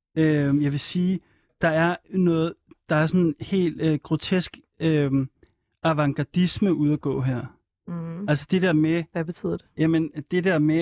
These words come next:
Speaker 1: at vi her fra det her radiostudie på en eller anden måde skulle kunne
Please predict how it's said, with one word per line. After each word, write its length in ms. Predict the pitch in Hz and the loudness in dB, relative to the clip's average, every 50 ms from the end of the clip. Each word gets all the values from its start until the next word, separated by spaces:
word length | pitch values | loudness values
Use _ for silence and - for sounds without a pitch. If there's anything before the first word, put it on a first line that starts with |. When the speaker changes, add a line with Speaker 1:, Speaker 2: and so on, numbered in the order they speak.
| 165 - | -2 -4
Speaker 1:
at 260 | 147 135 - 139 143 | -8 -8 -6 -2 0
vi 120 | 175 185 190 | 2 2 2
her 340 | 180 175 175 170 151 123 131 | 2 0 0 0 -2 -4 -8
fra 180 | - - 160 | -8 -6 -4
det 120 | 147 156 156 | -2 0 0
her 200 | 165 147 123 135 | 0 0 0 0
radiostudie 720 | 139 156 165 165 - 170 151 - - 160 151 - - 151 143 | -2 -2 -2 -4 -6 -10 -10 -8 -6 -6 -6 -4 -6 -8 -4
på 140 | - - | 0 2
en 20 | 165 | 2
eller 100 | 156 156 | 4 4
anden 80 | 147 143 | 4 2
måde 140 | 143 147 156 | 2 2 0
skulle 240 | - - - 147 | -4 -6 -10 -10
kunne 160 | - - 165 | -8 -8 -8